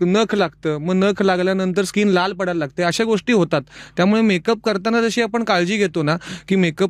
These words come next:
चुकू नये किंवा मेकअपमध्ये काही प्रॉब्लेम होऊ नये, तशा प्रकारे, अ, मेकअप काढताना सुद्धा ही काळजी घेणं फार गरजेचं आहे.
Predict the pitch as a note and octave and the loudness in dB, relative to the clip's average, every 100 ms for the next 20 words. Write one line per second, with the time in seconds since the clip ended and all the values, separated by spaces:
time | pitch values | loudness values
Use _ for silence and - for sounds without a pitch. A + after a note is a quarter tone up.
0 | - F3+ G3 F#3+ F3 E3 E3+ F3+ F3 D3+ | -2 -2 0 2 2 0 2 2 0 0
1 | F3 F3+ F3+ F3 E3+ D3 E3 D#3 E3+ D#3+ | 0 2 0 0 0 0 2 4 4 2
2 | C#3+ D3 F#3+ F#3+ G3 F#3 G3+ G#3+ A#3 - | 0 -2 -2 -2 -2 0 0 0 -2 -4
3 | E3 D#3+ E3 E3+ D3+ G3+ - - E3 D#3+ | 0 2 4 2 0 -4 -4 -4 -2 -2
4 | D#3 A3 A#3 A3+ G#3+ G#3+ G#3 E3+ E3+ F#3+ | -2 -2 -2 0 0 0 0 0 0 -2
5 | F#3+ F3+ F3 D#3+ C#3+ C#3+ C3+ | -2 -2 0 0 0 0 -2